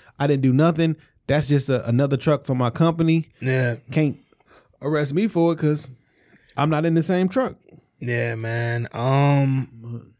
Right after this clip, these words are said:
Speaker 2: but that's the thing. When Otis Perry just dropping a truck off to you and saying it's yours,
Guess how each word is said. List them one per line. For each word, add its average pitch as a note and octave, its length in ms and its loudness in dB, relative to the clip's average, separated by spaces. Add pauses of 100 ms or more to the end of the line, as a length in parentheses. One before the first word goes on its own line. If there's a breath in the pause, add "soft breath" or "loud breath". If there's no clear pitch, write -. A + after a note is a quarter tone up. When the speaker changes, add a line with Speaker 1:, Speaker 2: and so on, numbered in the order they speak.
Speaker 2:
but C3+ 440 4 (220)
that's C3 280 0
the A#2+ 100 -4
thing. D3 520 2 (120)
When B2 160 -6
Otis C3+ 280 2
Perry F3 220 6
just C#3 200 -2
dropping C#3+ 300 2
a C3 80 -4
truck E3+ 240 2
off D#3 160 -2
to E3 120 2
you D3 140 2
and C3 120 -4
saying D3 260 2
it's C3+ 140 2
yours, F#3+ 380 4